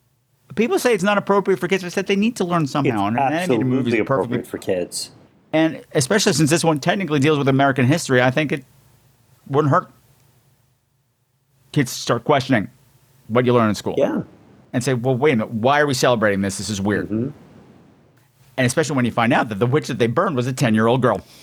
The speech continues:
Speaker 2: Yep. You know, and even she, and even the point is, like, you know, she's gotta face what happened and forgive or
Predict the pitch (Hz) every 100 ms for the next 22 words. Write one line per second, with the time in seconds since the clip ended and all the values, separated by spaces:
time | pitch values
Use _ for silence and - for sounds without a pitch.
0 | - 101 131 - - - - - _ _
1 | _ _ _ _ _ _ _ _ _ _
2 | _ _ _ _ _ - 127 120 123 131
3 | 120 160 170 123 110 107 98 - 113 120
4 | 120 131 117 131 127 135 135 151 151 165
5 | 120 - 95 - 101 92 95 90 95 92
6 | 101 92 92 - 117 92 95 92 90 -
7 | 101 98 92 85